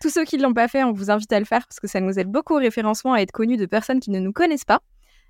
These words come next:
Euh, mais n'hésitez pas à parler de ce podcast autour de vous parce que, bah, ça fait plaisir et vraiment, euh, comme disait Barbara, bah, vos retours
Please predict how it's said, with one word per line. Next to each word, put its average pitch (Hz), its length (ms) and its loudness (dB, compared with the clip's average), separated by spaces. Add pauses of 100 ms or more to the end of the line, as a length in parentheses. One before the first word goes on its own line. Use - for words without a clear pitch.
(120)
Euh, 180 340 2
mais 190 100 -2
n'hésitez 185 340 0
pas 247 160 4
à 226 60 6
parler 202 240 0
de 190 160 -2
ce - 120 -10
podcast 214 400 -2
autour 196 160 -8
de 190 100 -2
vous 196 140 -4
parce 233 140 -14
que, - 120 -4
bah, 185 200 -6
ça - 120 -8
fait - 140 -10
plaisir 202 480 -2
et 175 200 -2
vraiment, 190 400 -2
euh, 180 120 -2
comme 196 180 -4
disait 185 200 -2
Barbara, 185 440 0
bah, 190 360 -6
vos 202 100 -2
retours 208 440 -2